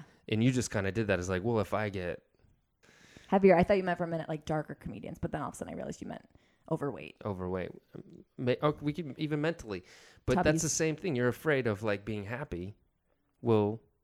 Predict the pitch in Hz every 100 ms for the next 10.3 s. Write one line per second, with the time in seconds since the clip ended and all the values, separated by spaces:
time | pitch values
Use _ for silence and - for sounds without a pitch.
0 | _ _ _ _ _ _ _ - 110 123
1 | 110 113 110 113 104 214 208 220 208 196
2 | 196 165 185 170 175 160 160 156 180 170
3 | - 180 - - 120 120 120 127 120 107
4 | 92 92 - _ - 190 196 220 160 170
5 | 185 175 165 170 165 160 165 165 - 120
6 | - 175 170 - 190 180 180 180 180 175
7 | - 170 160 160 160 170 190 170 - -
8 | 196 170 185 - 208 277 - - - _
9 | - 175 165 160 160 - - - 180 185
10 | 175 165 156